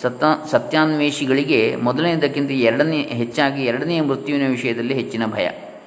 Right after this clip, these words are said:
ನೈತಿಕ ಶಿಕ್ಷಣದ ಪ್ರಭಾವದಿಂದ ಈ ಚಟುವಟಿಕೆಗಳು ಅವುಗಳ ಹಿಂದಿನ ಪ್ರವೃತ್ತಿಗಳು ಅಂತರ್ಮುಖತೆಯನ್ನು ಪಡೆದುಕೊಳ್ಳುತ್ತವೆ. ಪರಿಣಾಮವಾಗಿ ಒಳಗೆ ಅಸ್ಪಷ್ಟವಾದ ಹೊಸ ಹಸಿವು ಉತ್ಪನ್ನವಾಗ್ತದೆ.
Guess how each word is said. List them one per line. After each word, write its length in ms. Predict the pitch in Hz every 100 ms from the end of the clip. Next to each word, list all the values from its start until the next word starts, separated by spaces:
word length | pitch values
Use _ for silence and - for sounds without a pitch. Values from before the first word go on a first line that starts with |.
| - - - -
ನೈತಿಕ 400 | 117 143 160 156
ಶಿಕ್ಷಣದ 480 | 135 123 143 131 123
ಪ್ರಭಾವದಿಂದ 640 | 110 110 120 120 117 120
ಈ 260 | 135 127 131
ಚಟುವಟಿಕೆಗಳು 680 | 127 123 123 123 120 143
ಅವುಗಳ 280 | 135 117 120
ಹಿಂದಿನ 340 | 117 117 127 120
ಪ್ರವೃತ್ತಿಗಳು 840 | 117 123 143 151 127 104 123 - - - -
ಅಂತರ್ಮುಖತೆಯನ್ನು 840 | 139 160 160 135 143 135 123 120
ಪಡೆದುಕೊಳ್ಳುತ್ತವೆ. 600 | 120 107 101 98 87 82 - -
ಪರಿಣಾಮವಾಗಿ 560 | - 123 135 127 113 110
ಒಳಗೆ 340 | 110 117 117
ಅಸ್ಪಷ್ಟವಾದ 560 | 107 107 139 - 127 107
ಹೊಸ 280 | 101 120 120
ಹಸಿವು 360 | 113 110 127
ಉತ್ಪನ್ನವಾಗ್ತದೆ. 760 | 113 - 107 104 87 - 85 -